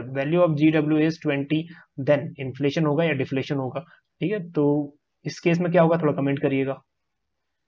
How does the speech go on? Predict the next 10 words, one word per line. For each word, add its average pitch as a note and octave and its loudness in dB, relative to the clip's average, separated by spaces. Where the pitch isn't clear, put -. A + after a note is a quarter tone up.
अगर C#3 -2
actual D#3+ 0
growth D#3 4
rate D#3+ 2
twelve, F#3 2
वारंटेड C#3+ -2
growth D3 0
rate F#3+ -4
twenty C3+ -4
होगा। C3+ -4